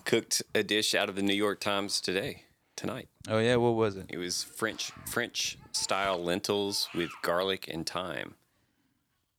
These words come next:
Speaker 2: Uh, it's pronounced thyme.
Speaker 1: Thyme. <laughs> It's, my bad.
Speaker 2: <laughs>
Speaker 1: Thyme.
Speaker 2: Uh, yeah.
Speaker 1: Uh, it was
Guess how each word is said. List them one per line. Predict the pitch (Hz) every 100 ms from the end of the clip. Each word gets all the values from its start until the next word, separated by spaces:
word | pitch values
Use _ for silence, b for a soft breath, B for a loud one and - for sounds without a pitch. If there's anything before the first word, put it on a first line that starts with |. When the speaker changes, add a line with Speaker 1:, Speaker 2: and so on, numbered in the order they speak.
| _ _ - -
Speaker 2:
Uh, |
it's | 101 -
pronounced | - 123 110 -
thyme. | - 98 104 104 110 - _ _ _ -
Speaker 1:
Thyme. | - - -
<laughs> | - - 120
It's, | - - -
my | 90
bad. | 76 65 - - -
Speaker 2:
<laughs> | - -
Speaker 1:
Thyme. | - - - 87 82 82 78 69 - -
Speaker 2:
Uh, | - - - - -
yeah. | - 90 82 -
Speaker 1:
Uh, | 90 92 87 80 69 - -
it | - 147
was | 175